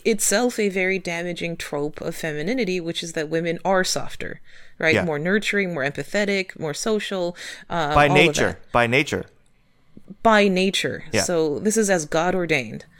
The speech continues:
Speaker 1: Um,
Speaker 2: Right.
Speaker 1: so I think these are, and I, and I, and women are complicit in this too. They leverage this perception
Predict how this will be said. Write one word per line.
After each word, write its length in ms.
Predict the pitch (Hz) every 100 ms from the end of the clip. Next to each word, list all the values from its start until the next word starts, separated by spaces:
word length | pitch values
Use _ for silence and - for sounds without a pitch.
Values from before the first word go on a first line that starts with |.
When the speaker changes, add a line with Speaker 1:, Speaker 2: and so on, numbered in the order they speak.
| - - - - -
Speaker 1:
Um, 120 | 190 170 160
Speaker 2:
Right. 80 | -
Speaker 1:
so 120 | -
I 80 | 226
think 200 | 233 247
these 180 | 240 240
are, 60 | - 180 - -
and 80 | 247
I, 140 | 254 -
and 160 | 247
I, 100 | 233 -
and 160 | 233 220
women 220 | 269 277
are 80 | 269
complicit 480 | 254 233 247 - 208
in 80 | 196
this 180 | 185
too. 260 | - 349 175
They 140 | 175
leverage 600 | 175 196 277 247 208 185
this 200 | 165 180
perception 800 | - - 180 208 202 - 147 131